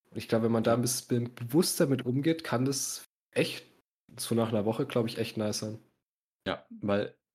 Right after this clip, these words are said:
Speaker 2: an sich sagt man immer, man hat, man hat zu wenig Zeit am Tag, ne? Aber
Speaker 1: Ja.
Speaker 2: wenn man wirklich diese kleinen Sachen dann immer weglässt, ich finde, man, man hat dann schon sehr viel Zeit immer mal, ne?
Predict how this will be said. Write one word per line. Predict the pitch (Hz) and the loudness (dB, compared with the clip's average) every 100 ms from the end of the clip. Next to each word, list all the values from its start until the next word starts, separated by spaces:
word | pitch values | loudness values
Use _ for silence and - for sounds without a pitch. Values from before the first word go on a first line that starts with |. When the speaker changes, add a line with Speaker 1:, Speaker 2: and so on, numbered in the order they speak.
| - | -4
Speaker 2:
an | 107 | -2
sich | 127 147 | 0 2
sagt | - 147 | 2 2
man | 123 | 2
immer, | 120 117 | 2 4
man | 107 | 2
hat, | 101 - 120 | 0 -4 -2
man | 101 | 0
hat | 110 | 0
zu | - | 2
wenig | 107 101 | 2 2
Zeit | 95 113 110 | 2 2 4
am | 92 | 2
Tag, | 87 87 | 0 -2
ne? | 95 123 127 - - _ _ _ _ - | 0 -2 -4 -14 -20 _ _ _ _ -2
Aber | 92 | 4
Speaker 1:
Ja. | 110 | 6
Speaker 2:
wenn | 117 | 6
man | 117 | 6
wirklich | 107 127 127 | 6 6 6
diese | 135 143 131 | 4 4 4
kleinen | - 107 113 | 4 4 4
Sachen | 104 113 120 | 4 2 2
dann | 107 | 2
immer | 107 98 | 2 0
weglässt, | 107 127 104 117 - - - _ _ _ | 0 0 0 0 -4 -16 -20 _ _ _
ich | - | -12
finde, | - 110 131 | 2 6 8
man, | 123 117 117 | 8 6 2
man | 110 110 | 0 0
hat | 104 104 | 0 0
dann | 101 | 0
schon | - 120 | 0 0
sehr | 208 131 | 2 0
viel | 95 | 0
Zeit | 90 92 92 | -2 -4 -2
immer | 92 90 | -2 -2
mal, | 87 | -2
ne? | 90 110 | -4 -4